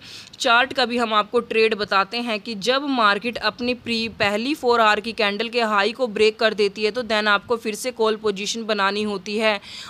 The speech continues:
I hope आपने इस चीज़ को भी आज फॉलो करके अपनी ट्रेड को लिया होगा, क्योंकि जो भी हमारी स्ट्रेटजियाँ होती है, वो हम आपको हमेशा बताते हैं और डेली अपनी वीडियो में आपको कन्फर्म कर देते हैं।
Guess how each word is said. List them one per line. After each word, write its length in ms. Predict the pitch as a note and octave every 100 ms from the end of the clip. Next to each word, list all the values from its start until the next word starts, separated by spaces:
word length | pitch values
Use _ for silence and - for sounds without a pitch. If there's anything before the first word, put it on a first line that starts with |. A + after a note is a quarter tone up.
| A3+
I 80 | A3+
hope 300 | A3+ B3 B3+
आपने 320 | A3 A3+ A3+
इस 240 | B3 B3
चीज़ 260 | - A3+ G#3
को 140 | G3
भी 100 | G#3
आज 220 | G#3 G#3
फॉलो 300 | - G3+ G#3
करके 300 | G#3+ G3 G3
अपनी 360 | A#3 G#3 G#3+ G#3
ट्रेड 280 | G3+ G3 G3
को 140 | A#3
लिया 320 | A#3+ A3 G3+
होगा, 420 | F#3+ G3+ F#3 F#3+ F#3+ - - -
क्योंकि 280 | C4 D4
जो 320 | B3+ F#3+ A#3+ C#4+
भी 140 | E4+
हमारी 340 | C4 A#3 A3
स्ट्रेटजियाँ 600 | A3 A3 G3 G#3 F#3 G#3
होती 300 | G#3 F#3 A3
है, 60 | A#3
वो 280 | G#3+ G#3+ C#4+
हम 220 | B3 G#3+
आपको 400 | F#3+ F#3 - C#4
हमेशा 500 | A#3 G#3 G3+ G3+ B3
बताते 460 | A3 G3+ F#3+ F3+ G#3+
हैं 120 | A3
और 280 | A#3 G#3+ G#3+
डेली 300 | G#3 G#3+ A#3+
अपनी 240 | A3+ A3
वीडियो 340 | G3 F#3+ F#3+ F#3+
में 120 | G3+
आपको 300 | F#3 F3+ C4
कन्फर्म 520 | B3 G#3+ G#3+ A3 C4
कर 240 | B3+ G#3+ G3
देते 300 | F#3+ F3+ G3
हैं। 280 | G3+ F3+